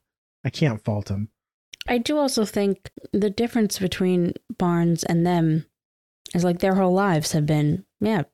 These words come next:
Speaker 2: lots of people could die, you
Speaker 1: Yeah,
Speaker 2: know? Like,
Speaker 1: true.
Speaker 2: Lucy's already seen lots of people die. George and Lockwood have seen their fair share also. This is just another week for them.
Speaker 1: Yeah. I think this also does another thing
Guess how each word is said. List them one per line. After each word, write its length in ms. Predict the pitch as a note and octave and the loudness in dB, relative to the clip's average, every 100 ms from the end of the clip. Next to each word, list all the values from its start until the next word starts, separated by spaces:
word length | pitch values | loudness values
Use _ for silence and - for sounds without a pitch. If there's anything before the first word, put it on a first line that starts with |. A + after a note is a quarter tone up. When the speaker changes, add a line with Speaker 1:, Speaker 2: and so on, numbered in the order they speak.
| - | -4
Speaker 2:
lots 280 | C#3+ D#3+ - | -4 -4 -6
of 60 | |
people 240 | F3+ F3+ G3+ | -4 -2 -2
could 180 | G#3 | -2
die, 440 | G3 G#3 F3 C#3+ - _ _ _ - | 0 0 0 -2 -4 _ _ _ -2
you 80 | D#3 | 2
Speaker 1:
Yeah, 220 | C3+ - | 4 4
Speaker 2:
know? 140 | G3+ - _ _ | 0 -6 _ _
Like, 200 | F3 E3 | -2 0
Speaker 1:
true. 120 | F3 | 2
Speaker 2:
Lucy's 320 | F#3+ G3 A3+ A3 | 2 2 0 2
already 240 | A3+ A3+ | 2 2
seen 240 | - A#3+ | 2 2
lots 220 | F#3 D#3+ D#3+ | 2 0 -2
of 80 | |
people 260 | D#3+ D#3+ D#3 | -2 0 0
die. 480 | D#3 D3 D3 E3 E3 _ _ - | 0 0 0 -2 -6 _ _ -4
George 280 | E3 F3+ G3 | 0 0 0
and 80 | |
Lockwood 240 | F#3+ F#3 F#3+ | 0 0 0
have 100 | F3+ | 0
seen 220 | - G3 | 2 2
their 180 | G3 G3 | 2 2
fair 240 | F#3+ G3 G3 | 0 0 0
share 280 | G#3 G3 | 2 0
also. 520 | - G3 - A2+ G#2 - _ | 2 0 0 -2 -2 -6 _
This 220 | F#3+ F#3 | -2 0
is 80 | A3 | -2
just 320 | - A3 - | 0 0 2
another 420 | G#3+ G#3 G3 G3 F#3+ | 2 4 4 4 4
week 260 | G3 F#3+ | 2 0
for 100 | - | -2
them. 320 | D3+ B2 D#3+ - _ _ - | 0 0 -2 -4 _ _ -2
Speaker 1:
Yeah. 320 | D#3 D3 C3 - _ _ - | 2 4 2 -2 _ _ 0
I 100 | G#3+ | 2
think 260 | D4 D4 | 2 2
this 180 | A#3 - | 2 2
also 300 | E3 F3 F3+ | 2 2 2
does 220 | D#3+ D#3 | 4 4
another 360 | D3+ D3+ D3 D3+ | 4 4 4 2
thing 520 | - D3+ D3 C#3+ D3 | 2 2 2 2 0